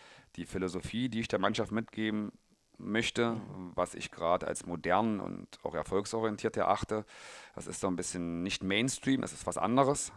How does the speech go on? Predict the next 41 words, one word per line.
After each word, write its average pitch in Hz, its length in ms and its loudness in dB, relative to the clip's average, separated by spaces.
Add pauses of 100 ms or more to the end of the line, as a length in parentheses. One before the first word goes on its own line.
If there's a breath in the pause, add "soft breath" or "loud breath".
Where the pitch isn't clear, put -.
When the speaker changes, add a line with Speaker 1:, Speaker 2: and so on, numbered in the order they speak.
(120)
Speaker 1:
Ja. 85 320 -2 (540 loud breath)
Ähm, 82 640 -4 (200)
das 78 200 -8
war 82 200 6
auch 87 200 2
für - 160 -4
manche 82 380 -4
vielleicht 82 340 -8
auch 80 100 -12
ein - 160 -20
bisschen 85 240 -6
neu 98 180 6
zu 110 160 -4
sehen, 98 340 -2
dass 80 140 -10
man 85 120 -8
dann 85 200 -10
keine 92 260 -2
zwei 90 200 0
Meter 87 220 -2
große 85 300 -4
Mannschaft 82 420 -6
hat, 82 140 -6
sondern 82 280 -10 (560 loud breath)
was - 160 -2
Speaker 2:
Mhm. - 60 0
Speaker 1:
anderes, 113 460 4
was 92 160 4
anderes 110 480 4
möchte, 104 640 2
einen 50 560 -8
anderen, 98 480 0
anderen 98 300 2
Stil 117 340 2
einfach 110 320 4
entwickelt. 104 540 -2 (600 loud breath)
Ähm, 80 440 -6 (280)
das 98 160 -2
ist 95 60 -6
mir 107 140 6
fast, - 420 0